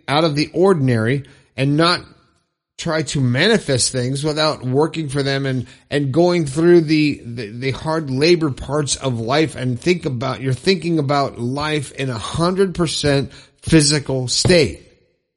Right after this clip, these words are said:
And I'm pounding my desk here and I shouldn't do that. But you're thinking about who you are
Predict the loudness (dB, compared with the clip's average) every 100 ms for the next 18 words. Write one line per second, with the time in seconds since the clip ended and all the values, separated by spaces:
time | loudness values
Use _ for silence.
0 | -8 -6 -6 -10 -4 2 2 2 0 0
1 | 0 2 2 2 -2 -2 -4 -2 -4 -4
2 | -4 -2 -2 -2 -8 -20 -20 _ 0 0
3 | 0 _ 0 0 2 2 2 2 2 2
4 | 2 -2 -2 2 6 6 4 0 -6 -2
5 | 0 2 0